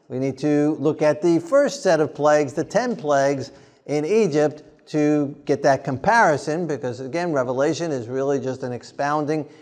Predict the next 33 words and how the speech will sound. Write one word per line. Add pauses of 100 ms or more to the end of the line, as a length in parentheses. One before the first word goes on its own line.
(160)
and
a, (300)
a,
uh,
re-, (100)
repetition (160)
of
things
that
have
already
taken
place.
And
the
rest
of
the
Bible (200)
explains
Revelation (160)
for
us. (440)
And
so
looking
at
this,
when
Moses
came
before
Pharaoh